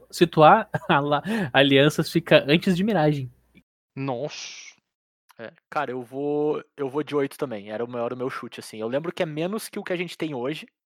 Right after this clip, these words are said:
Speaker 3: mas também não era cinco, tá ligado? E nem tão pouco menos, não era doze.
Speaker 1: Pois é, gurizada. E os dois erraram porque era doze.
Speaker 3: Olha só.
Speaker 1: A resposta correta é a letra C, doze cartas. O Buster
Speaker 3: Mas
Speaker 1: de
Speaker 3: virou
Speaker 1: Alliance
Speaker 3: oito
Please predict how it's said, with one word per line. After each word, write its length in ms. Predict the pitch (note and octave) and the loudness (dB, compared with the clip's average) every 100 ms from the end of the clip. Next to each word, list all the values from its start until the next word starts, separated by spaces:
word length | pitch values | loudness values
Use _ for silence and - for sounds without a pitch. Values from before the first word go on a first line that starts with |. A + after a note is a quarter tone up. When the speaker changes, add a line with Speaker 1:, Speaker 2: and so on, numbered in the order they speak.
| _ _ _ _ | _ _ _ _
Speaker 3:
mas 160 | C3 | -6
também 220 | - C#3+ D3 | -4 -2 -2
não 100 | D3+ | -2
era 100 | D3 | -2
cinco, 400 | - C3+ A#2+ - | -4 -12 -16 -16
tá 120 | G#2 | -14
ligado? 400 | G#2 G#2 F#2 _ _ | -12 -10 -12 _ _
E 40 | A#2+ | -12
nem 200 | C3 E3 | -10 -6
tão 200 | F#3+ G3 | -4 -4
pouco 340 | - F#3 - | -4 -4 -4
menos, 260 | D3 C3 A2+ | -8 -8 -6
não 80 | B2 | -4
era 120 | B2 | -4
doze. 260 | G#2 G2+ - _ _ _ _ _ _ | -6 -12 -18 _ _ _ _ _ _
Speaker 1:
Pois 260 | - C#3 A#2 | 6 6 8
é, 100 | A#2 | 4
gurizada. 680 | A2+ A#2 A#2 A2+ G#2+ G2+ - _ | 4 0 0 0 -2 -6 -12 _
E 160 | C3+ C#3+ | 2 6
os 120 | C3+ | 8
dois 220 | C3 C#3 | 8 8
erraram 340 | C#3 B2 B2 B2+ | 8 6 4 4
porque 300 | - - E3 | 4 4 4
era 220 | C#3+ E3 | 8 8
doze. 540 | D3+ D3+ E3 B2 A2+ - - _ _ | 10 10 10 8 0 -4 -18 _ _
Speaker 3:
Olha 280 | F#3 A#3 E4+ | -4 -2 0
só. 140 | - C#3 | 2 6
Speaker 1:
A 80 | |
resposta 540 | E3 F#3 - F3+ F#3+ F#3+ | 8 6 6 8 8 8
correta 400 | F#3+ E3+ F3 F#3 | 6 6 8 8
é 40 | |
a 40 | F3+ | 8
letra 260 | F3+ F#3+ | 8 4
C, 220 | F#3+ - F#3+ | 2 2 0
doze 480 | E3 F3+ G3+ G3 | 4 8 8 6
cartas. 640 | G#3 D3 D#3+ D#3 F#2+ - - _ _ _ _ - | 0 2 2 0 -6 -12 -18 _ _ _ _ -16
O 60 | |
Buster 280 | A#2+ B2+ G3+ | -4 -2 2
Speaker 3:
Mas 40 | A3+ | 2
Speaker 1:
de 40 | |
Speaker 3:
virou 100 | D4 - | 4 2
Speaker 1:
Alliance 100 | C#4 | 2
Speaker 3:
oito 120 | C4+ | 2